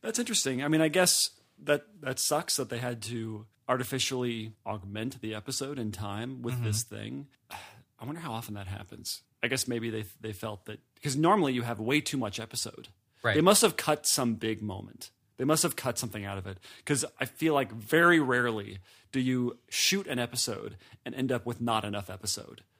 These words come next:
Speaker 1: Normally you're making a lot of sacrifices to cut out stuff because
Speaker 2: Sorry, no, this was
Speaker 1: Right.
Speaker 2: the scripting runtime. Like, when they were
Speaker 1: Oh,
Speaker 2: Yeah.
Speaker 1: so they hadn't shot it yet. Just the script, it was not long enough.
Speaker 2: Right,
Speaker 1: So add
Speaker 2: right.
Speaker 1: some stuff.
Speaker 2: Right.
Speaker 1: Why, why did you have to, <laughs> to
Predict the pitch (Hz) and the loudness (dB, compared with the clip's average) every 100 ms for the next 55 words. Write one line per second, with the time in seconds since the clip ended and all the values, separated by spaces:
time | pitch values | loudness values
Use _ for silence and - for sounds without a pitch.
0 | _ 143 151 151 147 143 131 131 - 123 | _ 2 4 6 4 0 0 0 0 -2
1 | 113 - _ _ - 117 127 131 135 113 | -2 -6 _ _ -4 0 2 2 0 -2
2 | 127 123 110 104 107 123 - - 131 - | -2 0 0 0 -4 -6 -8 -6 -6 -8
3 | - 110 117 - - - - - 127 123 | -4 -2 0 -2 -4 -6 -14 -10 -8 -6
4 | 104 95 - - - 196 147 139 135 131 | -6 -4 -4 -6 2 6 6 4 2 2
5 | 120 139 131 143 110 113 104 101 - 87 | 2 0 0 0 -2 -2 -2 -2 -4 -10
6 | 107 - _ 107 95 - _ _ _ 117 | -12 -20 _ -6 -6 -8 _ _ _ -4
7 | 120 110 107 104 101 - 180 180 160 123 | -2 0 0 -2 -4 0 8 10 10 8
8 | 101 113 156 165 180 170 - 160 151 139 | 2 0 6 6 8 8 8 10 10 8
9 | 120 110 160 135 - - 175 165 - 110 | 0 2 2 4 2 4 4 2 0 -6
10 | 120 127 127 123 117 113 101 - 104 123 | -2 0 0 2 0 0 -4 -10 -10 -4
11 | 113 98 185 180 175 190 - 226 214 - | 0 2 0 -4 -2 0 2 0 0 0
12 | 110 95 - - _ - 131 92 - 143 | -2 -4 -14 -16 _ 4 4 4 2 6
13 | 175 170 151 185 190 180 180 - - - | 6 6 8 8 6 4 4 4 -2 -4
14 | - 175 - - 196 - 170 156 | -8 -8 -8 -12 -12 -6 -4 -4